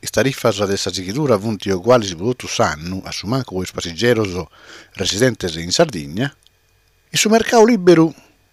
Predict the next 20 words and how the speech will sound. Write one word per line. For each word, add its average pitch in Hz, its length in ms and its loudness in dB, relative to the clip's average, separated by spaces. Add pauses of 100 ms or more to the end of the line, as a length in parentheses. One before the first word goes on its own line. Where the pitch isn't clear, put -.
(140)
non 175 180 2
lo 202 120 6
tenete 120 460 0 (180)
tremenes. - 720 -2 (800)
Chi 208 140 0
non 208 180 4
riesce 196 460 4
a 156 60 6
comprare 160 420 4
un 143 180 2
biglietto 131 520 -2
con 110 360 -4 (100)
anticipo 95 580 -4
manno, 107 640 0
riesce 147 840 0 (440)
a 113 440 4
vincere 98 800 -4
un 131 260 -2
prezzo 135 540 2
accessibile. 85 720 -4